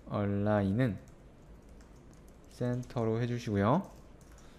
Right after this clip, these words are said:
자, 이 안에서 인풋 태그 두 개 쓸게요. 인풋 타입은 버튼. 자, 그리고 밸류는 다운로드가 되겠습니다.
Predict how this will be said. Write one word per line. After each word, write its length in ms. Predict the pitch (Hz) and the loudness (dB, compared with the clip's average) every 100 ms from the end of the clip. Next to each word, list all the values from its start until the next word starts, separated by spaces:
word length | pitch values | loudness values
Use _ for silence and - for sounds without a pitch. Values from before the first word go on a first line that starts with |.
| - - - - - - - - - - - - - - - | -20 -12 -12 -10 -14 -16 -16 -18 -18 -20 -20 -20 -20 -20 -4
자, 160 | 147 | 2
이 100 | 123 | 4
안에서 300 | 117 117 120 | 6 4 4
인풋 220 | 110 147 | 2 2
태그 180 | - 143 | 4 4
두 80 | 110 | 4
개 80 | 101 | 0
쓸게요. 380 | 120 - 98 - - | -2 2 2 0 -2
인풋 540 | 101 92 92 139 139 139 - - - - - - - - - - | 0 0 0 2 2 0 -12 -12 -14 -18 -20 -20 -20 -20 -20 -18
타입은 560 | - 143 131 107 127 90 - - - - - - | -2 2 4 4 4 2 -6 -20 -20 -20 -20 -8
버튼. 540 | - 90 - - 135 131 - - - - - - - - - - - - - - - - - - - - - - - | -4 -4 -2 0 0 0 -14 -20 -20 -20 -20 -20 -20 -20 -20 -20 -20 -18 -16 -14 -16 -16 -18 -16 -18 -18 -18 -20 -6
자, 60 | 113 | -4
그리고 420 | 110 131 156 156 - | 2 4 4 2 -6
밸류는 920 | 95 95 95 92 92 95 92 139 196 - - - - - - - - - - - - - - - - | -2 0 2 0 0 0 2 2 2 -4 -20 -20 -20 -20 -20 -20 -20 -20 -20 -20 -20 -20 -20 -18 -2
다운로드가 1700 | 117 113 113 110 110 110 123 147 160 165 - 98 92 90 113 143 | 2 2 2 2 2 0 2 2 0 -2 0 2 2 2 2 4
되겠습니다. 440 | 143 127 104 98 | 4 2 0 0